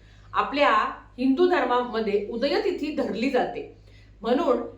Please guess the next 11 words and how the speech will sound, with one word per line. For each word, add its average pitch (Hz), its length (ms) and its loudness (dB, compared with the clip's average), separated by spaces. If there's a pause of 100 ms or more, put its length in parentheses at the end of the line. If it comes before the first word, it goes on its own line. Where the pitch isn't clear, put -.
(120)
शनिवारी 285 500 0
अमावस्या 226 680 -2
आहे, 202 260 -2
पण 247 280 0 (500)
शुक्रवारी 294 520 2
सुद्धा 285 300 -2
अमावस्या 247 680 0
आहे, 226 260 -2
कारण 202 360 -6
ती 247 100 -8
सकाळी 262 440 0